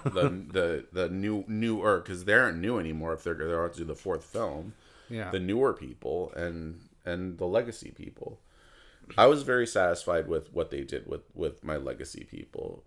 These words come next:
Speaker 1: Uh, like I said, just a little too long. Like, they, they put in one too many action sequences for my taste.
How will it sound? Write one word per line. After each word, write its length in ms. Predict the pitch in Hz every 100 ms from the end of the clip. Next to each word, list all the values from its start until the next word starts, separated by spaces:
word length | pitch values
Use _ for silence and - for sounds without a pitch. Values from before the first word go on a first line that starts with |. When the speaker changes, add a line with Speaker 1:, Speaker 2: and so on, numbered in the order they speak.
| -
Speaker 1:
Uh, 220 | 90 87
like 200 | 98 104
I 40 |
said, 200 | 107 101
just 200 | 98 92
a 20 | 98
little 180 | 95
too 220 | 92 104 90
long. 340 | 85 85 85
Like, 220 | 76 78 -
they, 220 | 78 69 -
they 400 | 85 82 80 78 -
put 160 | - 90
in 320 | 80 78 67
one 200 | 80 78
too 180 | - 82
many 240 | 78 71
action 360 | 65 71 87 80
sequences 720 | - 85 87 85 92 87 82
for 200 | - 92
my 160 | 92 90
taste. 460 | - 104 98 -